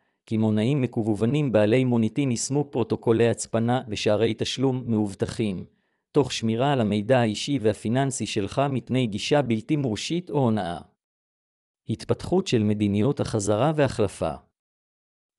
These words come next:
תחום אחד שהקמעונאים התייחסו אליו באופן פעיל הוא האתגר של החזרה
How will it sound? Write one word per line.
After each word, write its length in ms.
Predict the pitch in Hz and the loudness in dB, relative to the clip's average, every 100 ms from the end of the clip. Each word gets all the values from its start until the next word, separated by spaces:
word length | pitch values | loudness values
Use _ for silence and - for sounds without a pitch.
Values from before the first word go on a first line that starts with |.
| - | -6
תחום 280 | - 185 120 | 2 2 2
אחד 360 | - 131 113 | 2 4 4
שהקמעונאים 760 | - 101 - 98 98 101 117 131 | 0 -4 -2 -4 -2 0 0 0
התייחסו 480 | 107 107 - 156 151 | 0 -4 -2 4 6
אליו 200 | 120 101 | 4 4
באופן 400 | 107 135 - 110 | 4 4 2 -4
פעיל 320 | 95 110 143 | -2 0 2
הוא 160 | 131 110 | 4 4
האתגר 380 | 107 107 127 147 | 4 4 2 4
של 220 | - 110 | 0 -2
החזרה 540 | - - 107 117 143 | -2 -2 0 2 0